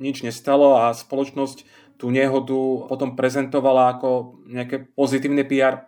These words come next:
v, v tom zmysle, že pozrite, naše bezpečnostné systémy fungujú, máme to vymyslené dobre a pokračujeme tam, kde sme skončili. Nemyslím si, že tá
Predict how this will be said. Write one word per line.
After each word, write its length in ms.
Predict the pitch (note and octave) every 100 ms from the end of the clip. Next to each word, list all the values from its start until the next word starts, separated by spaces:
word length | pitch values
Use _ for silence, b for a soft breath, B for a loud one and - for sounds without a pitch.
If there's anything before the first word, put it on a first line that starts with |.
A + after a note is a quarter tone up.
| _
v, 240 | B2+ B2
v 60 | B2
tom 160 | C#3+
zmysle, 560 | C#3 C#3+ C#3+ - D3+ C#3
že 160 | B2+ B2+
pozrite, 480 | B2+ B2+ C#3+ C#3
naše 480 | C#3 B2+ B2+ B2+ B2 B B A2
bezpečnostné 960 | A#2 B2+ C#3 C#3+ C3 - _ C3 C3
systémy 400 | B2+ B2 C#3+ C#3
fungujú, 640 | C3 B2+ B2+ D3+ D#3 E3 E3+ b b b b b b
máme 240 | B2+ C#3
to 80 | C#3
vymyslené 480 | B2 B2+ B2+ C#3+ A#2
dobre 560 | A#2 A#2 D3 D#3 D#3+ b b b b -
a 400 | G#2+ A2 A2 -
pokračujeme 800 | - B2+ C#3 C3 C#3 B2+ B2 - _ _
tam, 240 | A#2+ B2
kde 160 | B2 B2
sme 100 | B2+ -
skončili. 460 | A2 A2+ - G2 F#2+ -
Nemyslím 480 | C3+ D#3+ D3 B2+ B2
si, 160 | B2
že 160 | B2+ A#2+
tá 480 | B2 A2 A2 -